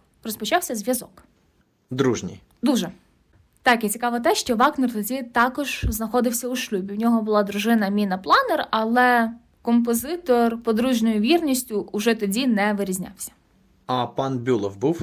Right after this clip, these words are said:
Speaker 2: в курсі цього?
Speaker 1: Так, наприклад, у нас є спогади покоївки Вагнера, яка розповідає про те, що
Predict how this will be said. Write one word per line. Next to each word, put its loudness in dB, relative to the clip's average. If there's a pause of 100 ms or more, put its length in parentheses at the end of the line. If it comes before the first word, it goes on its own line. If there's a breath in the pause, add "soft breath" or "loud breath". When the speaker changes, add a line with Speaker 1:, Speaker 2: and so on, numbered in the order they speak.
(140)
Speaker 2:
в -20
курсі -8
цього? -14 (260)
Speaker 1:
Так, 2
наприклад, -2
у -2
нас 0
є -8
спогади -4
покоївки -4
Вагнера, 0 (760 soft breath)
яка 2
розповідає 0
про -10
те, 0
що -2